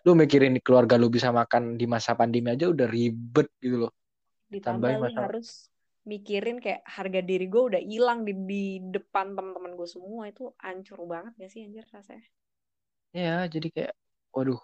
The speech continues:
Speaker 1: nggak tahu sih. Semoga aja lah ketemu titik terangnya. Dan gue, gue nggak tahu sih. Gue bukan orang hukum, gue bukan orang yang, apa ya, bisa menjatuhkan vonis hukuman terhadap, terhadap seseorang. Tapi gue berharap, eh,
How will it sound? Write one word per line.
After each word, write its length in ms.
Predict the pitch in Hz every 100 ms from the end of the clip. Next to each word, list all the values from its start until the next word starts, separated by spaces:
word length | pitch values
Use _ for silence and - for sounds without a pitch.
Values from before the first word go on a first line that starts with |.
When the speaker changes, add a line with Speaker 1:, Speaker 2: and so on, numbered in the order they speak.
| _ _
Speaker 1:
nggak 160 | 107
tahu 220 | - 101 104
sih. 240 | - 123
Semoga 480 | 123 113 110 110 104
aja 160 | 107 123
lah 120 | 139 131 - -
ketemu 340 | - 107 113 110
titik 240 | 110 113 -
terangnya. 480 | 110 104 110 123
Dan 160 | 113 107 - _ _
gue, 160 | - 151 151
gue 100 | 131 135
nggak 160 | 120 107
tahu 240 | 110 101
sih. 240 | - 107 - _ _ -
Gue 240 | 135 135
bukan 320 | 123 120 110
orang 240 | 107 110 110
hukum, 480 | 113 - 160 160
gue 240 | 123 123 117
bukan 340 | 117 - 113 110
orang 400 | 110 110 120 117
yang, 480 | 113 110 107 107 101 - _ _ _
apa 240 | 113 - 107
ya, 80 | 104
bisa 400 | 113 110 131 120
menjatuhkan 560 | 117 113 107 110 110
vonis 400 | 107 113 113 -
hukuman 320 | 113 110 110
terhadap, 400 | 107 107 107 104
terhadap 320 | - 107 107 104
seseorang. 420 | 110 - 110 131
Tapi 160 | - 143
gue 160 | 156 123
berharap, 400 | - 95 120 - _ _ _
eh, 340 | 117 110 110